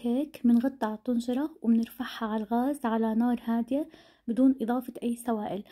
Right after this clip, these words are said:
تقريبًا بتاخد من ساعة لساعة ونصف. بمجرد ما استوى معنا الدجاج ولاحظنا أنه نزلت كمية من السوائل من الخضار بتكون استوت معنا. وبهاي المرحلة منكون ناقعين الأرز.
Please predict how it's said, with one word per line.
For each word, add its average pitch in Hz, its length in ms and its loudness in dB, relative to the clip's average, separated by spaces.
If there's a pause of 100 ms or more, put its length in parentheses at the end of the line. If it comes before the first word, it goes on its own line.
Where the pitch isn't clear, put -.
(240)
تقريبًا 262 380 0
بتاخد 240 500 0
من 220 100 2
ساعة 247 560 -2
لساعة 226 440 -2
ونصف. 220 500 -2 (100)
بمجرد 233 480 2
ما 226 100 2
استوى 233 360 0
معنا 240 280 4
الدجاج 240 640 -2
ولاحظنا 233 580 0
أنه 233 180 6
نزلت 247 460 -2
كمية 240 380 4
من 220 140 2
السوائل 226 560 -2
من 226 100 0
الخضار 240 580 -4 (360)
بتكون 254 360 2
استوت 247 460 -2
معنا. 202 300 -6 (560)
وبهاي 254 420 2
المرحلة 254 680 0
منكون 254 560 2
ناقعين 233 440 2
الأرز. 247 460 0